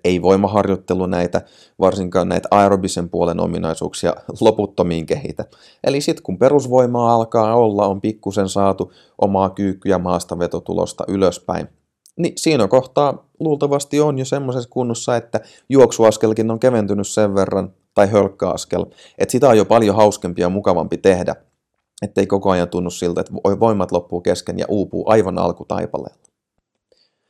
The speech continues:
No, vaikka mä tässä voimaharjoittelun puolesta kovaa puhunkin, niin on hyvä muistaa se, että kyllä tehty pyörälenkki on paljon terveellisempi kuin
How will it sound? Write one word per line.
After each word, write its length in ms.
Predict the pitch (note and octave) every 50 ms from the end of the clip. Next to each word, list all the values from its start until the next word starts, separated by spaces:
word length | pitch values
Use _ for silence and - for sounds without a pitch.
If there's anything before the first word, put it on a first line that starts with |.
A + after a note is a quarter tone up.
| _ _ _ _ _ _ -
No, 240 | - F#2+ F2+ F2 - - - _ _ - F#2
vaikka 320 | G2 F#2 F#2 F#2 - - A2+
mä 100 | G#2+ G#2
tässä 340 | - A2 G#2+ - - G2
voimaharjoittelun 800 | G2 G#2 A2 A2+ A#2 A2 G2+ G#2+ G2+ G2 G2 - - F#2 F2+ F2+
puolesta 440 | F2+ - G2+ G2+ G2 F#2+ F2 - - - -
kovaa 300 | - G#2+ G#2+ G#2 F#2 F2
puhunkin, 640 | - - G#2 G#2 A2 G#2+ G2 - G2+ F#2+ - _ _ _ _ _ _ _ _ _ -
niin 240 | - G2 - - _ -
on 140 | F#2+ F#2
hyvä 220 | G2 G#2+ G#2+ A2 A#2
muistaa 420 | A#2+ A#2 A2+ A2 - - G2 F#2+
se, 320 | F#2+ - - G#2+ G2+ F#2+ G2
että 380 | F#2 - - F#2+ F#2+ - - _ - -
kyllä 200 | - G2+ F#2 F#2
tehty 400 | - - B2 B2 B2 - - G#2
pyörälenkki 800 | G#2+ - G#2+ G#2 G#2 G2+ G#2+ F#2 F2+ F2 F2+ F2+ F2 - - D#2+
on 200 | E2+ F2+ F2+ - - _ _ _
paljon 360 | - F#2+ G2 F#2+ F#2+ F2+ F2
terveellisempi 840 | F2 F#2 F#2 F#2 F#2 F2+ E2+ E2 E2 E2+ E2+ - F2+ F2 E2+ - F2
kuin 220 | - - E2 -